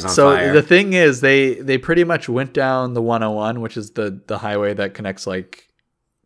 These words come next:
Speaker 2: the
Speaker 1: Everything?
Speaker 2: northern, ca-, yeah, conne-, it's, like, the vertical, um, from the, what, what, Washington all the way down to Mexico, pretty much.
Speaker 1: Wow.
Speaker 2: And, or I think it turns into the five or something. But it,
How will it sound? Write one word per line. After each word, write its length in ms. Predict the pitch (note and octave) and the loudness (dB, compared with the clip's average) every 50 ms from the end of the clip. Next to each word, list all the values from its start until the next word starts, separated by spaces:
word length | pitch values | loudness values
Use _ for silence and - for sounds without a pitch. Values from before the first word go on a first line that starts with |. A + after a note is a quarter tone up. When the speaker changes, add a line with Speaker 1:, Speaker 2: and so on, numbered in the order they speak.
| _ _ _ | _ _ _
Speaker 2:
the 100 | A2+ G2 | -10 -8
Speaker 1:
Everything? 180 | G2 F2+ G2+ G2+ | -6 -4 -4 -2
Speaker 2:
northern, 200 | G2+ G2 G2+ G2+ | -2 -2 -4 -6
ca-, 140 | - B2 - | -10 -12 -10
yeah, 240 | - A#2+ A2 F#2+ F2+ | -6 -4 -4 -4 -4
conne-, 180 | - - A2 A2 | -6 -8 -8 -6
it's, 260 | G#2+ G#2+ A#2 A#2 - | -4 -4 -4 -2 0
like, 160 | C3 A#2 G#2 G#2+ A2+ A2 | 0 0 0 -4 -4 0
the 100 | A#2+ A2+ | 0 0
vertical, 840 | A2+ C3 D3 D#3+ D#3 D#3 D3+ - D3 C#3+ C#3+ C#3 C#3 C3+ C3 - _ _ _ _ _ _ _ _ _ _ _ | 4 6 4 6 6 4 2 2 2 4 4 4 2 0 -2 -6 _ _ _ _ _ _ _ _ _ _ _
um, 680 | - A2+ G#2+ G#2 G#2 G#2 G2+ G2+ G2+ G2+ G2+ G2+ - - _ _ _ _ _ _ _ _ _ _ _ _ _ _ _ _ _ _ _ _ | -4 -2 0 0 0 -2 -4 -6 -8 -8 -8 -10 -10 -14 _ _ _ _ _ _ _ _ _ _ _ _ _ _ _ _ _ _ _ _
from 840 | _ - - A#2+ A2+ A2+ A2 A2 A2 A2 G#2+ A2 A2 G#2 A2 A2 A2+ | _ -8 -4 -2 0 0 0 -2 -4 -8 -10 -10 -12 -12 -14 -16 -14
the, 80 | G#2+ | -8
what, 240 | G#2+ A2 G#2+ G#2 G2+ | -4 -2 -2 -2 -2
what, 260 | G2+ A#2 A#2 A2 - A2 | -2 -4 -4 -4 -6 -2
Washington 880 | A2+ C3+ D#3 D#3 D3 - - D3+ C3+ - C#3 C#3 C#3 C#3 C#3 C3+ B2 _ _ _ _ _ _ _ _ _ _ - | 0 0 2 0 0 -2 -8 -10 -6 -4 -4 -4 -4 -6 -12 -14 -16 _ _ _ _ _ _ _ _ _ _ -6
all 180 | B2 A#2+ B2 | -2 -2 0
the 80 | A#2+ B2 | 4 4
way 80 | A#2+ | 4
down 520 | A#2 A#2+ A2+ A2+ A2+ A2+ A2 A2 A2 G#2+ G#2 - | 4 4 2 0 0 -2 -4 -6 -10 -12 -14 -12
to 180 | - - G#2+ | -10 -8 -8
Mexico, 480 | G2+ G2+ F#2+ F#2 - - F#2+ - F2 E2 | -6 -8 -8 -10 -10 -14 -10 -10 -10 -10
pretty 200 | - F2 F2 F2 | -8 -10 -12 -12
much. 340 | F2 E2 E2+ - - - _ _ _ _ _ _ _ _ _ _ _ _ - | -14 -14 -16 -18 -20 -20 _ _ _ _ _ _ _ _ _ _ _ _ -12
Speaker 1:
Wow. 60 | - | -8
Speaker 2:
And, 640 | A#2+ A2 G#2+ G#2 G#2 G#2 G2+ G2 G2 F#2+ F#2+ G2 - _ _ _ _ _ _ _ _ _ _ _ _ _ _ _ _ _ _ _ _ _ _ _ _ _ _ | -6 -4 -4 -4 -4 -4 -4 -6 -6 -8 -10 -12 -16 _ _ _ _ _ _ _ _ _ _ _ _ _ _ _ _ _ _ _ _ _ _ _ _ _ _
or 180 | A#2 A2+ A2+ A2 | 0 0 2 2
I 160 | G#2 G#2+ G#2+ | 0 -2 -2
think 260 | - D3 B2+ A2+ - | -4 -6 -6 -6 -10
it 120 | C3+ B2 - | -10 -8 -6
turns 240 | - C#3 C#3+ A#2+ B2 | -4 -4 -4 -4 -6
into 140 | G#2 G#2 | -6 -4
the 120 | F#2 F2+ E2+ | -6 -6 -8
five 340 | - - F2+ F2 E2+ E2+ F2 | -6 -6 -6 -6 -6 -8 -10
or 60 | F2 | -12
something. 300 | - - F2 F2 F#2 F2 | -14 -14 -14 -14 -14 -4
But 180 | G2 A#2+ A2+ G#2+ | -2 -2 -2 -2
it, 200 | B2+ C3 - | -4 -6 -8